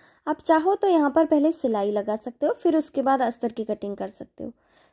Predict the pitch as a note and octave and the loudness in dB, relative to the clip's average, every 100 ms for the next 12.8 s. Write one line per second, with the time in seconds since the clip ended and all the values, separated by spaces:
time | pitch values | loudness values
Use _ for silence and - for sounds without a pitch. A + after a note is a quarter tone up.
0 | - - D4+ F4 F4 F#4 G#4+ C#4+ G#4+ - | -2 2 4 4 4 2 0 0 0 -2
1 | A#3+ G#3+ G#3 D4+ E4+ E4 E4+ D#4+ F4+ - | -2 -2 0 2 4 4 4 2 -2 -2
2 | - - - E4 D#4 D4+ D4 C4+ G#3+ G#3 | -8 -6 -2 2 4 4 4 0 -2 -2
3 | A#3+ A3 A3 A#3+ B3 A#3 B3 B3 C4+ B4 | -2 -4 -2 -4 -2 -6 -4 -4 -4 -6
4 | _ _ _ _ - G#4 - - A#3+ C4+ | _ _ _ _ 0 0 -2 -8 0 0
5 | D4+ G4+ G4+ D#4 D4 E4+ A3+ G3+ A#3+ B3+ | 0 -2 0 2 2 2 2 0 0 2
6 | D4+ C#4+ C#4+ C#4+ D4 C#4+ C4+ C#4 B3+ G#3+ | 2 0 0 2 4 2 0 -2 0 -2
7 | A3 A3+ C#4 B4+ _ _ _ _ _ - | -2 -2 -2 -4 _ _ _ _ _ -6
8 | A#3 - - - - C#4+ F#4 B3+ G#3+ G3 | -6 -6 -12 -12 0 0 0 -2 0 -2
9 | - A#3 C4+ C4+ C4 B3 C4 B3+ - C4 | -2 0 2 2 0 -2 -4 -4 -4 -2
10 | D4 B4 _ _ _ C4 C#4+ - G4 D4+ | -2 -4 _ _ _ 0 0 4 4 4
11 | C#4 F4+ F4+ C#5 _ - E4 D#4 D#4 C#4 | 4 4 4 0 _ 0 2 4 4 4
12 | C#4 A#3+ G3+ G3+ - G#3 F#3+ F#3+ | 2 0 -2 -6 -10 -10 -8 -10